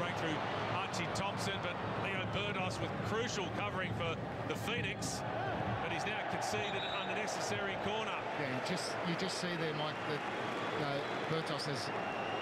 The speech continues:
Speaker 2: you know, been reconverted to this right back position. He actually, if he had just stood up there, his other teammate stood up, and Finkler actually played the wrong ball. If he'd have played Roas in,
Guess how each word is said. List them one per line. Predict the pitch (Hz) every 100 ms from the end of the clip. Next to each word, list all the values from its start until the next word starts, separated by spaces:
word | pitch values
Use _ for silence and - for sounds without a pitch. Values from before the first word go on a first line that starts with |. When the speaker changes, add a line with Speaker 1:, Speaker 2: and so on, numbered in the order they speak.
| -
Speaker 2:
you | 135
know, | 135
been | 135 139
reconverted | 151 151 135 156 143
to | 143
this | 127 -
right | 143 135
back | 156 -
position. | 143 143 135 151
He | 180
actually, | - 170 170 139 - - -
if | -
he | 180
had | 175
just | - 226 -
stood | 196 185
up | 196 160
there, | 156
his | 160 170
other | 214 208 - 202
teammate | 190 202 180 151
stood | - 175 170
up, | 196 151
and | 160
Finkler | 233 196 190
actually | 175 156 156
played | 175 165
the |
wrong | 156 160 147
ball. | 180 190 - - - - - - -
If |
he'd | 180
have | 170 -
played | 240 233 -
Roas | 180 208 175 143
in, | 151